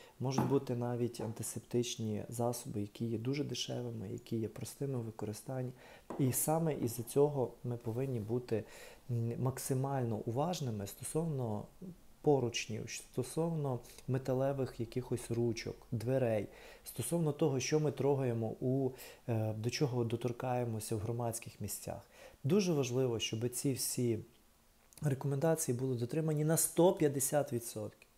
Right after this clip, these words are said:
От просто серйозно віднесіться до цих речей. Тому що, якщо ви не будете себе захищати, до вас діла нікому не буде.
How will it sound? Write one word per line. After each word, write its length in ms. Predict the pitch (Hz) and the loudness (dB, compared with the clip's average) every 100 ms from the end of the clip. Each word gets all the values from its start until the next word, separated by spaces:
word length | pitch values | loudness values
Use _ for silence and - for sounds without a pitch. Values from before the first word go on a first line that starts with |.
| _ - - - 139 | _ -20 -20 -6 4
От 280 | 160 - | 4 2
просто 400 | - 196 190 - | 8 8 8 4
серйозно 680 | 135 - 151 156 175 156 135 | 4 6 6 10 12 10 8
віднесіться 640 | 127 127 135 - 202 - 131 | 4 2 0 2 0 2 0
до 140 | 127 | 0
цих 360 | 123 - 156 - | 0 0 0 -2
речей. 400 | 123 - - - - - - - - _ - | -10 -8 -10 -12 -18 -20 -20 -20 -20 _ 0
Тому 300 | 147 170 160 | 4 6 4
що, 280 | - 117 117 - - | 2 -2 -4 -8 -2
якщо 440 | 120 139 - 190 | 2 2 6 6
ви 200 | 180 175 | 8 8
не 100 | 165 | 8
будете 460 | 131 143 143 135 - | 6 4 4 2 2
себе 340 | - 127 123 | 0 2 2
захищати, 760 | 127 127 131 - 196 220 - 123 - - - 127 | 0 -2 -6 -4 -2 -2 -4 -6 -10 -20 -8 2
до 140 | 135 | 4
вас 280 | 139 185 156 | 4 4 2
діла 280 | 131 160 165 | 2 4 2
нікому 420 | 131 135 139 135 | 0 -2 -2 -2
не 120 | 123 | -4
буде. 260 | 110 104 | -4 -6